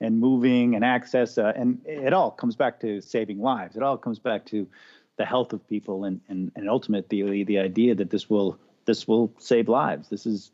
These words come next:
about getting the right information in front of the right person who's gonna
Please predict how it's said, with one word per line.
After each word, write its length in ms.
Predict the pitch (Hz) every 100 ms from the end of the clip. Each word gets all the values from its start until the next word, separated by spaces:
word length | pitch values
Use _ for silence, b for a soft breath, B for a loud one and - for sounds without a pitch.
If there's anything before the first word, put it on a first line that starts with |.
| _
about 320 | 98 104 101
getting 260 | 107 104 107
the 60 | 104
right 160 | 107
information 500 | 110 104 110 123 131
in 220 | 104 98 - -
front 180 | 110
of 60 | 104
the 360 | 104 101 101 -
right 300 | 110 120 123
person 420 | 123 127 - 151
who's 140 | 110 98
gonna 340 | 107 107